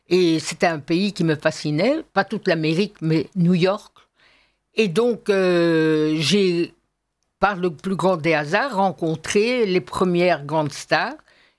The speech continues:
Et l'une des premières que j'ai rencontrées, c'était Daniké. Et je l'ai rencontrée. Pourquoi ?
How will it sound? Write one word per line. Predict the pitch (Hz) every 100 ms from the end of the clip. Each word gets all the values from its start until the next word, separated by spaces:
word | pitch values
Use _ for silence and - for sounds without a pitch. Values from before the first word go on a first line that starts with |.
| -
Et | 170
l'une | 202 208
des | 165
premières | 160 190 180 190
que | -
j'ai | 165 160
rencontrées, | 151 156 - 143 147 226
c'était | 240 - 160 - 208
Daniké. | 175 180 180 - 151 139 - _ _ _ _ _ _ _ _
Et | 160
je | 147
l'ai | 170
rencontrée. | 156 156 143 147 143 - 240 311 _ _ _
Pourquoi ? | - - - 196